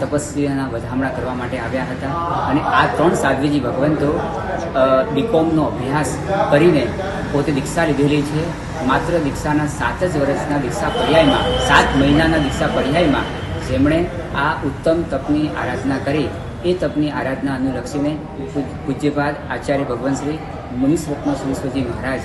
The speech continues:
પૂજ્યપાદ આચાર્ય ભગવાન ઉપાધ્યાયજી ઇન્દ્ર વિજયજી મહારાજ,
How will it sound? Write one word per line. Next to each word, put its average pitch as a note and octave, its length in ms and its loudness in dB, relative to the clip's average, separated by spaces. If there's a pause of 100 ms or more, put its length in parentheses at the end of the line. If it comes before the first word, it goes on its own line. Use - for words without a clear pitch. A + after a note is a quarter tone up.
(460)
પૂજ્યપાદ D3 400 2 (200)
આચાર્ય C#3 320 -2
ભગવાન C#3+ 380 -2
ઉપાધ્યાયજી C#3+ 840 0
ઇન્દ્ર D3+ 400 2
વિજયજી C3+ 340 2
મહારાજ, B2 360 -4